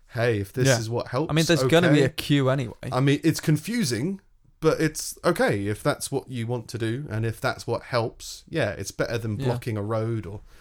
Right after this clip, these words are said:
Speaker 1: you know, f-, throwing paint over somebody.
Speaker 2: Plus, it's like that. It's like that thing where if you approach,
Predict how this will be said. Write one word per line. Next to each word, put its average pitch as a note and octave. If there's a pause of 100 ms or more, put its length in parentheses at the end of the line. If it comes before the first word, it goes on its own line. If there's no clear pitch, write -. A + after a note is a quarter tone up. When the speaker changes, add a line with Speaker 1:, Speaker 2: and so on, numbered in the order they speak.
(360)
Speaker 1:
you A#2
know, G2+ (200)
f-, -
throwing A#2+
paint B2
over G2+
somebody. F#2+
Speaker 2:
Plus, C3+
it's G#3+
like D#3
that. B2+
It's D#3+
like E3
that A2+
thing C#3 (120)
where C3+
if A#2+
you C#3
approach, C#3